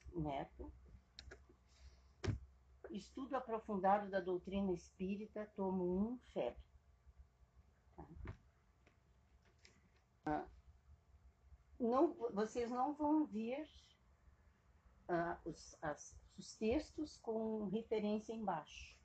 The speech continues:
E já vou explicar por quê. Porque não, não peguei nenhuma citação. Compilei das coisas que li e fiz, tá? Então, por isso que não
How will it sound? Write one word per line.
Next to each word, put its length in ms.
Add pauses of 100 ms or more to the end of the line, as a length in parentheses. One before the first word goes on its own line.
(200)
E 40
já 140
vou 120
explicar 400
por 160
quê. 280 (500)
Porque 480 (200)
não, 500 (360)
não 260
peguei 420
nenhuma 360
citação. 880 (1700)
Compilei 680
das 180
coisas 500
que 120
li 440 (800)
e 100
fiz, 500 (400)
tá? 200
Então, 240
por 180
isso 180
que 80
não 340